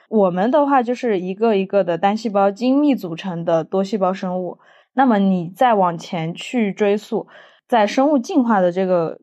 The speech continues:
角度来看，在多细胞生物之前有单细胞生物，那单细胞生物中呢，又分了真核单细胞生物和原核单细胞生物。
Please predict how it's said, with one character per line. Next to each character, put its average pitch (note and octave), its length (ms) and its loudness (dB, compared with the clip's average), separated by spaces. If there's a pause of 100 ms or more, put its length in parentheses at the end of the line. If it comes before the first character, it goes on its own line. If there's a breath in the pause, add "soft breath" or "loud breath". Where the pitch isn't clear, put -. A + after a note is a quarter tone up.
(160)
角 F3 180 0
度 G#3 140 0
来 F3 160 2
看， F3 360 -6
在 F#3+ 260 2
多 B3+ 200 0
细 C#4+ 140 -4
胞 A#3 160 2
生 A3+ 200 -2
物 G#3 60 -2
之 G3 140 -6
前 F#3 220 -8
有 F3 140 -2
单 G#3+ 200 0
细 A#3 120 -8
胞 G3 160 0
生 G3 240 -4
物， E3 140 -6 (380 soft breath)
那 G#3+ 220 2
单 A#3 180 2
细 B3+ 140 -2
胞 A3 160 2
生 A3+ 200 0
物 A3+ 60 2
中 G#3 200 -2
呢， G3+ 120 0
又 G#3 100 0
分 G#3 220 -2
了 F3 180 0
真 A#3+ 240 0
核 G#3+ 160 0
单 F3+ 160 0
细 F#3+ 120 -8
胞 F3+ 140 -2
生 F#3 220 -6
物 F3 80 -2
和 F3+ 160 -6
原 E3+ 240 -4
核 F#3+ 120 -2
单 E3+ 160 -2
细 F#3+ 80 -8
胞 F3+ 160 0
生 F3+ 240 -4
物。 E3 80 -8